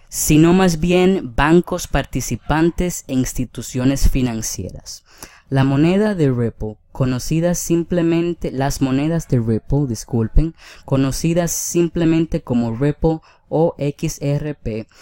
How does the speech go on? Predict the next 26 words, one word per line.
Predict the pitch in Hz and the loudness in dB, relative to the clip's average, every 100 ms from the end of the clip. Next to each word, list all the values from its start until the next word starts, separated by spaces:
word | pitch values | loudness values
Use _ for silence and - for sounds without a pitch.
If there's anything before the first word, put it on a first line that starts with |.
| - - | -20 -8
no | - 143 180 | 2 4 6
se | - 196 | 2 0
produjeron | - 147 135 123 147 147 160 147 | 2 2 0 0 -2 2 4 4
mediante | 131 123 131 139 156 170 | 4 0 0 0 0 2
minería | 160 131 123 117 131 139 | 2 2 0 -2 -2 -4
como | - 113 113 | -4 -6 -4
Bitcoin, | 110 123 - - 98 98 - - - | -2 -2 -4 -14 -16 -16 -20 -20 -12
simplemente | - 156 156 175 175 170 - 160 | 0 0 0 -2 0 -2 -2 -4
se | - | -4
emitieron, | 123 113 - 131 117 107 101 104 - - | -4 -4 -6 -4 -4 -6 -12 -18 -20 -18
y | - 131 | -4 -2
a | |
diferencia | 127 131 135 131 180 196 - 143 143 - _ - | 0 0 2 2 2 0 0 0 0 -4 _ -20
de | 113 120 143 | -6 0 0
Bitcoin, | 147 131 _ - 117 113 | 2 -2 _ -10 -6 -6
que | - | -8
existe | 113 - - 156 - 180 156 | -8 -6 -4 -2 -2 -2 0
en | 127 | 0
virtud | 123 113 - - 156 | -2 -4 -6 -6 -6
de | 147 127 | -2 -2
una | 131 151 147 | 2 0 2
red | 147 143 | 0 -2
distribuida | 147 143 127 120 117 120 123 147 | -4 -6 -6 -4 -4 -4 -2 -2
de | 151 | 0
participantes, | - 139 - 143 156 - 113 110 - 120 - - - - | 0 0 -2 -6 -6 -4 -4 -6 -8 -12 -12 -20 -20 -12
Ripple | 117 139 156 180 175 | -2 -2 0 -2 -4